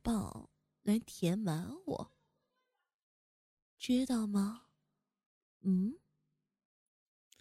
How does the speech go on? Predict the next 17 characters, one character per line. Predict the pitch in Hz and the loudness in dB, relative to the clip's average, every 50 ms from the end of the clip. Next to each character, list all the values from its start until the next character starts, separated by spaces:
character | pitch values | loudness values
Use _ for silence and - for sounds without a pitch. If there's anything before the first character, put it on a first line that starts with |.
| - - _ _ _ _ _ _ _ _ _ | -20 -20 _ _ _ _ _ _ _ _ _
要 | - - 285 277 | 8 10 12 12
是 | 269 - 285 | 12 8 6
在 | 233 294 294 302 | 8 8 8 10
我 | 269 220 190 | 10 10 8
高 | 190 - 254 254 262 269 | 8 8 6 6 6 6
潮 | - 240 220 | 6 4 4
之 | 220 - - 269 269 | 6 6 6 4 4
前 | - - - 208 254 | 4 2 0 0 0
敢 | 320 - 233 190 185 190 | 2 4 4 4 2 0
射 | - - - - - 208 185 180 180 | -2 -2 0 2 2 4 2 2 0
呀， | - - - - - - 254 - - _ _ _ _ _ _ _ _ _ _ _ _ _ _ _ _ _ | -4 -8 -12 -14 -14 -14 -16 -16 -20 _ _ _ _ _ _ _ _ _ _ _ _ _ _ _ _ _
我 | - 214 190 180 | 8 10 10 12
就 | 175 - 196 | 12 10 10
让 | 214 277 285 233 190 | 10 10 8 8 6
你 | 180 180 - | 4 0 -2
绝 | - - - 151 156 170 190 | -6 -6 -2 2 6 6 6
望。 | 220 254 320 349 294 - | 6 6 4 2 2 2